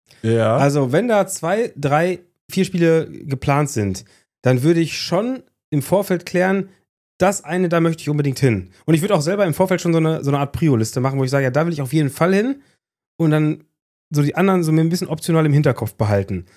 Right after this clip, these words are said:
Speaker 2: Und dann würde ich natürlich versuchen, die Tage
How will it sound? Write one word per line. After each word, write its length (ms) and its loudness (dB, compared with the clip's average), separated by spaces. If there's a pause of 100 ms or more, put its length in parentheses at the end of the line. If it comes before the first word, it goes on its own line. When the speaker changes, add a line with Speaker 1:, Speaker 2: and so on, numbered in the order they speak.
(220)
Speaker 2:
Und 80 0
dann 120 4
würde 140 0
ich 60 0
natürlich 340 0
versuchen, 600 0 (280)
die 80 -2
Tage 640 2